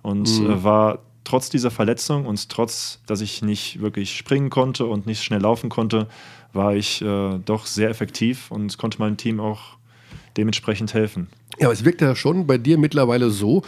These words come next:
Speaker 2: dass du tatsächlich jetzt, ich meine, das ist dein siebtes Euroleague-Jahr gewesen, so ein gestandener Center, Basketballer, erfahrener, so ein Veteran bist, obwohl ja noch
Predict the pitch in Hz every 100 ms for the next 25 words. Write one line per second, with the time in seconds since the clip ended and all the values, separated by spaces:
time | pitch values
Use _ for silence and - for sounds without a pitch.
0 | - - - 123 - 143 123 - 139 147
1 | 156 - - 95 95 - 107 92 - -
2 | 175 117 127 120 95 - 85 90 98 92
3 | 92 95 143 - - - - 123 123 131
4 | - - 175 196 98 85 - _ _ _
5 | _ - - - 131 139 127 120 120 -
6 | 104 113 - 117 110 110 110 - 110 131
7 | 135 127 117 95 107 113 95 101 139 175
8 | - 123 110 104 110 131 240 185 170